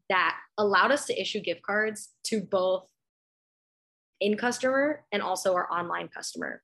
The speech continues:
because for the longest time, there was just nobody who was doing that, like, who integrated into both. You either had to switch up a payment gateway or do something else to make that work. Gift Up now exists and is accessible, like, via BigCommerce.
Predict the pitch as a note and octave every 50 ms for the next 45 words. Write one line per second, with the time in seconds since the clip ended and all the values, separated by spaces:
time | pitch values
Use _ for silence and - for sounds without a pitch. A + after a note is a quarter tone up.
0 | _ - - F#3+ F#3 - - - _ - G3+ G3 G3 G3 F#3+ F#3+ G#3 G#3+ - -
1 | F#3 F3+ F3+ F3+ F3 F3 _ _ _ _ _ _ _ - G3+ G3 G3+ G#3+ A3+ C4
2 | B3 G3 G3 F#3+ F#3+ F#3+ F3+ F#3+ F3+ F3+ E3 F3+ F3+ E3+ E3 - E3+ F3 E3+ F#3
3 | G#3+ A#3 B3+ A#3+ - - G3 F#3+ F3+ - - F#3+ - F3+ G3 F#3 - F#3+ F#3 F#3+
4 | F#3+ F#3+ F3+ - - - F#3 G#3+ B3 - G3+ F#3+ F#3 F3+ F3+ F3 F3+ F3 F3 E3+
5 | - - A3+ G#3+ C4 B3+ B3+ B3 - A#3 A3+ A3 G3+ G3+ G#3 F#3 E3+ F#3+ F#3 F#3
6 | F3+ F3+ F3 E3+ _ _ _ _ _ - G3+ G3 G3 F#3 F3 E3+ F3 E3+ E3+ -
7 | - - - F#3 F3+ F3 E3+ - - - E3 G3+ B3+ C4+ - - _ _ _ _
8 | _ _ _ _ _ _ _ _ - F3 F3+ A3 A#3 A3 - - G3 F#3+ - -
9 | E3+ F3 F3+ F3+ - - F#3 G3+ C4 C4+ - - - - - - _ _ _ _
10 | _ _ _ _ _ - G3+ G#3 G#3+ G#3+ A3 G#3+ G#3 G3+ G#3 G#3 - - G3+ G3
11 | G3 G3+ F#3+ F#3+ G3 F#3+ F#3+ F#3 F3+ E3+ F#3 F#3+ F3+ F3 G3 F#3+ - - E3+ E3+
12 | F3+ F#3+ G#3+ A#3 A3 -